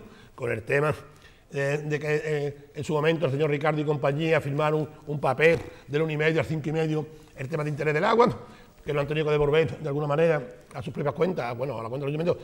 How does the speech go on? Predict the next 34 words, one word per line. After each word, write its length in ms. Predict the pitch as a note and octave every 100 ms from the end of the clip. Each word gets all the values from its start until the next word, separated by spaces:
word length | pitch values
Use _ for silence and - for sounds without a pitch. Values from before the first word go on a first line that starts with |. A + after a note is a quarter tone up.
| -
seiscientos 440 | - C3 D3+ D3
cuarenta 220 | C#3 D3+ D3
y 40 |
tres 120 | C#3
mil 180 | D3+ D#3+ -
euros. 300 | G3 F#3+ G#3 - - - - _ _ _ - - -
Se 140 | D#3
llegó 200 | C3+ C3+
a 20 |
un 80 | D#3
acuerdo 400 | D3 D#3 D#3 D#3 - - -
con 80 |
los 100 | D3
trabajadores 380 | - C#3+ D3+ D#3+
de, 400 | D#3 D#3 D#3+ D#3+
de, 120 | D3 - - - - - -
de 80 |
Agua 120 | C#3+ F3
Campiña, 360 | F3+ B3 A3 A#3 - - - - - - B2
no 140 | D#3
al 60 | C#3
cien 140 | G3
por 120 | F3
cien, 200 | - - - - -
pero 100 | B2
digamos 220 | A#2+ E3 - - - - -
que 80 |
han 80 | C3
salido 380 | C3+ D3 D#3+ D#3 D#3
prácticamente 480 | D3+ D3 D#3+ D#3
contentos 340 | D3+ D3 E3 D3+
ca-, 180 | F3 F3+ - - -
todos 220 | F3 E3+
o, 440 | D#3 D#3+ E3+ -